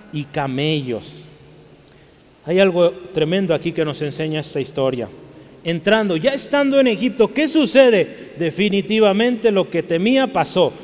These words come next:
Su esposa resultó atractiva para los eg-, egipcios. ¿Sí, amén?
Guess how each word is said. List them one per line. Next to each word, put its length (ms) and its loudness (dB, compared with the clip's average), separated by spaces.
Su 200 -2
esposa 500 2
resultó 480 -2
atractiva 640 -4
para 160 -4
los 200 -8
eg-, 80 -8
egipcios. 560 -8
¿Sí, 140 2
amén? 240 2